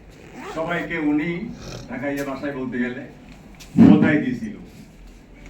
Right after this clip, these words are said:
একটাকেও জীবিত ছাড়েন নাই, একটাও জীবিত ওদের ক্যান্টনমেন্টে বা ওদের ব্যারাকে ফিরে যেতে পারে নাই। এই সেই জেনারেল আপনাদের সামনে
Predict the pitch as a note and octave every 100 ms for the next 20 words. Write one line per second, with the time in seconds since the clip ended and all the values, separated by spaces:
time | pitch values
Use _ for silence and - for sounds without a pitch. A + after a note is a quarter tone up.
0 | - - - - A3 - - B3 G#3 F3+
1 | F3+ D#3 D3+ D#3 - E3 D#3 D3+ C#3 A#2+
2 | - - C#3 B2+ D#3+ C#3 A#2 B2+ B2 -
3 | G3+ B3 - - - - - - - -
4 | B2 - - - - - - - - B2
5 | A#2+ B2+ B2 A#2+ A#2 A#2 A2+ A2+ G#2+ A2+
6 | A2 A2 G#2+ A#2 G#2 G#2 - F2+ F2 F2+
7 | - - - - - - - - - -
8 | D3 F#3+ F#3+ - F#3+ E3+ - - - -
9 | - - - - - E3+ G3+ G#3+ G3+ F3+
10 | F3 E3 - E3